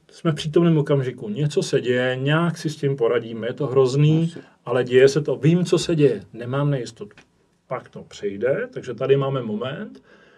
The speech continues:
Speaker 1: kdy si oddychnu. A teď tady začíná ten, to období, kdy, který nevím, jak bude dlouhý. A tím, že nevím, jak bude dlouhý, a vím, jak je tohle hrozný, tak, tak to dělá tohle. Ta-,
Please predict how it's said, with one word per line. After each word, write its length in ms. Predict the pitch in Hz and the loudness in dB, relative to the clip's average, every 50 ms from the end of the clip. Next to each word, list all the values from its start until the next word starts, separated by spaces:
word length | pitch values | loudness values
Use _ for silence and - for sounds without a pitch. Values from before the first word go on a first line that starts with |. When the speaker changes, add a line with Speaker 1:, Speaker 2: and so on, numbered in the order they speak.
| _ _ - | _ _ -8
Speaker 1:
kdy 360 | 135 131 143 147 147 143 143 143 | 0 4 6 6 6 6 4 0
si 160 | - 170 - | -4 -4 -2
oddychnu. 580 | - 131 120 143 147 147 - - 135 104 101 - _ _ _ - - - - - - _ _ _ _ _ _ _ _ _ _ _ _ _ _ _ | 0 2 4 6 6 6 4 0 -8 -8 -8 -12 _ _ _ -16 -14 -14 -14 -14 -18 _ _ _ _ _ _ _ _ _ _ _ _ _ _ _
A 80 | - 104 | -12 -2
teď 340 | - 202 254 285 285 - _ | 2 6 6 6 4 2 _
tady 220 | - 180 170 165 156 | -8 -4 0 2 4
začíná 460 | 151 151 156 - 185 175 170 165 165 | 4 2 2 0 0 2 2 2 2
ten, 180 | 156 175 160 - | 0 -2 -2 -2
to 120 | - 170 | -2 -2
období, 540 | 165 143 139 139 - 127 117 117 120 117 123 | 0 0 0 0 0 -4 -4 -4 -6 -12 -12
kdy, 240 | - - - 147 139 | -14 -10 -10 -10 -6
který 260 | - - 208 220 202 | 0 0 2 2 2
nevím, 320 | 185 180 170 180 175 165 | 2 2 2 4 4 2
jak 160 | 156 147 139 | 2 0 -2
bude 220 | 135 131 135 131 123 | -2 -2 -4 -4 -4
dlouhý. 420 | 107 107 104 104 104 - 165 160 - _ _ _ _ _ _ _ - | -4 -6 -8 -10 -10 -16 -20 -20 -20 _ _ _ _ _ _ _ -20
A 60 | 139 | -14
tím, 220 | - - 170 175 180 | -6 -2 0 0 2
že 120 | 170 180 | 2 4
nevím, 260 | 170 165 170 175 175 | 4 4 4 4 2
jak 120 | 175 165 156 | 0 0 -2
bude 200 | 156 165 180 175 | 0 0 0 2
dlouhý, 460 | 160 139 120 104 101 104 101 98 - - | 2 2 0 0 -2 -6 -8 -8 -8 -6
a 40 | |
vím, 200 | 120 127 143 143 | 0 0 2 2
jak 180 | 147 147 143 - | 2 2 0 -2
je 100 | 143 123 | -4 -6
tohle 420 | 107 - 202 220 220 202 196 185 | -2 2 2 2 2 2 2 2
hrozný, 680 | 165 135 117 110 101 104 101 95 95 98 107 - - 202 - _ _ _ _ - _ _ _ - | 2 2 2 2 0 0 -4 -8 -10 -10 -10 -10 -12 -14 -16 _ _ _ _ -20 _ _ _ -10
tak, 160 | - 120 113 - _ _ _ _ _ _ _ _ | -10 -10 -10 -10 _ _ _ _ _ _ _ _
tak 160 | - 123 120 | -16 -14 -8
to 100 | - 143 | -6 -4
dělá 260 | 127 131 127 127 120 | -2 -2 0 -2 -2
tohle. 260 | 107 - 107 101 104 - - _ _ _ _ _ _ _ _ _ _ _ _ _ _ _ _ _ _ _ _ _ _ _ _ _ _ _ _ _ _ _ _ _ _ _ _ _ _ _ _ _ _ _ _ _ _ _ _ _ _ _ _ | -4 -6 -8 -10 -10 -14 -18 _ _ _ _ _ _ _ _ _ _ _ _ _ _ _ _ _ _ _ _ _ _ _ _ _ _ _ _ _ _ _ _ _ _ _ _ _ _ _ _ _ _ _ _ _ _ _ _ _ _ _ _
Ta-, 200 | - 131 131 | -8 -4 -4